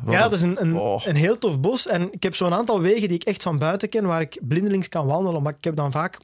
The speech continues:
Speaker 2: papieren mee, of als ik teksten moet leren, doe ik dat al wandelend.
Speaker 1: Ja, ja, tuurlijk.
Speaker 2: En ja, mensen kennen mij ondertussen ook al wel, dat dat weer die raren is die met zijn, eh, maar ja, er zijn zo'n paar wegen die gewoon rechtdoor gaan. En daar heb ik, bijvoorbeeld met een theatershow, is tachtig procent daar geschreven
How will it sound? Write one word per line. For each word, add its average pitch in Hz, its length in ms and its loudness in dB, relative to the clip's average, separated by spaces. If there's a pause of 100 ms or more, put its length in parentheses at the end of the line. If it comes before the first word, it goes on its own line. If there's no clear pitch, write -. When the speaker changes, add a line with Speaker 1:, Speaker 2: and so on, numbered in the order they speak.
(100)
Speaker 2:
papieren 170 440 2
mee, 202 100 2
of 185 60 2
als 165 80 0
ik 151 120 -2
teksten 180 280 0
moet 196 140 2
leren, 202 460 2 (220)
doe 175 180 2
ik 175 80 0
dat 180 100 2
al 147 100 2
wandelend. 202 440 2
Speaker 1:
Ja, 98 160 2
ja, 82 140 -2
tuurlijk. 113 500 -2
Speaker 2:
En 147 240 0
ja, 156 260 0
mensen 165 480 -2
kennen 175 340 2
mij 165 100 2
ondertussen 165 500 0
ook 175 140 0
al 180 100 0
wel, 175 160 0
dat 160 220 0
dat 147 200 0
weer 139 200 2
die 135 160 2
raren 165 320 2
is 160 140 2
die 156 140 0
met 147 140 2
zijn, 143 260 -2
eh, 139 220 0 (360)
maar 180 180 2
ja, 175 140 4
er 196 140 2
zijn 180 120 2
zo'n 175 140 2
paar 175 200 2
wegen 190 240 2
die 180 100 0
gewoon 170 260 2
rechtdoor 165 380 2
gaan. 196 260 0
En 151 120 0
daar 147 100 0
heb 147 120 -2
ik, 147 260 -8
bijvoorbeeld 170 300 4
met 185 100 4
een 165 60 2
theatershow, 208 680 2
is 170 200 -2
tachtig 190 380 -2
procent 180 460 -2
daar 156 180 0
geschreven 190 640 2